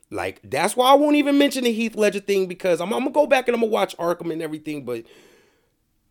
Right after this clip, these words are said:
for somebody who's dealt with this mental health thing for years,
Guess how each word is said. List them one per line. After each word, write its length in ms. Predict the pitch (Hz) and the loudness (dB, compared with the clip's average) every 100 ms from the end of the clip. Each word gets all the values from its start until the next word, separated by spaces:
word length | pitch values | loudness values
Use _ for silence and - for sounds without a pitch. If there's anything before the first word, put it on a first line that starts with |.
| _ _ _ - | _ _ _ -16
for 160 | - | -10
somebody 380 | - 277 294 285 | -6 0 2 2
who's 680 | 233 185 151 117 95 - - - | 0 -6 -8 -14 -20 -16 -10 -2
dealt 240 | 147 175 | 0 0
with 140 | 175 | -2
this 160 | - 127 | -8 -6
mental 280 | 135 147 131 | -4 -4 -2
health 260 | 123 139 | -2 -4
thing 400 | - 156 156 165 - _ _ | -6 -8 -8 -12 -18 _ _
for 160 | - | -10
years, 600 | 107 104 131 175 180 - | -8 -6 -4 -4 -4 -8